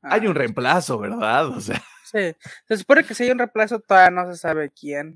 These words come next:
Speaker 2: Digo, desde que estaban en el proceso ya sabíamos que a-, el señor tiene un reemplazo, al menos para el C E O.
Speaker 1: Ujú.
Speaker 2: Este, pero pues a ver qué, ¿no?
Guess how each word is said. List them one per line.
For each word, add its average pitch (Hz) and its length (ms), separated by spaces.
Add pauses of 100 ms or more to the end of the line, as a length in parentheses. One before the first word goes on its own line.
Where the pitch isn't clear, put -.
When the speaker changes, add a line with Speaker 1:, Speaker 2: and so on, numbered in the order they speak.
Speaker 2:
Digo, 160 160
desde 165 280
que 165 120
estaban 165 840 (140)
en 156 120
el 156 80
proceso 180 540
ya 170 160
sabíamos 160 500
que - 120
a-, 151 260 (420)
el 156 120
señor 160 260
tiene 170 200
un 165 80
reemplazo, 165 500
al 180 80
menos 220 280
para 180 180
el 160 60
C 170 300
E 156 40
O. 180 80
Speaker 1:
Ujú. - 1040
Speaker 2:
Este, 156 960 (240)
pero 147 540
pues - 300
a 143 80
ver 147 260
qué, 151 220
¿no? 165 220